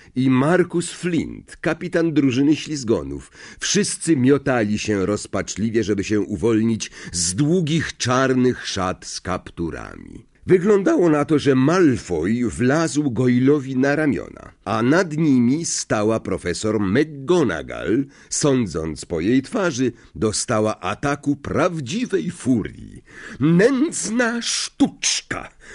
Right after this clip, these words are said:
Nędzna, niegodna, tchórzliwa próba wyłączenia z gry szukającego Gryfonów. Szlaban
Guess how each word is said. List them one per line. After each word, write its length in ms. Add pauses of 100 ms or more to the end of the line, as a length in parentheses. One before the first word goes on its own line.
Nędzna, 760
niegodna, 760
tchórzliwa 640
próba 540
wyłączenia 1000
z 140
gry 280
szukającego 760
Gryfonów. 580 (220)
Szlaban 960